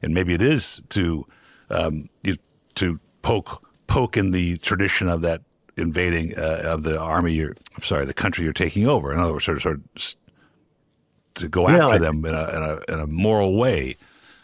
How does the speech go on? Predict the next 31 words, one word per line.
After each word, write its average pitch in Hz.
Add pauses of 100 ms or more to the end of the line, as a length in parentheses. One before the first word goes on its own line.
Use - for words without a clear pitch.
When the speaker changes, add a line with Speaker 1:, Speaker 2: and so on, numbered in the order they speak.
Speaker 1:
Um, 78
Speaker 2:
I 180
would 135
think 139
you're, 117
you 117
know, 110
you're 101
seizing 117
their 98
treasures. 107
Speaker 1:
Yeah. 120 (200)
Speaker 2:
Uh, 85
and 90
if 90
it's 98
a 95
country 95
that's -
renowned 87
for 85 (160)
<clears throat> - (600)
uh, 87
being 90
great 101
in 95
the, 90
in 92
the 92
wine 95
space, 107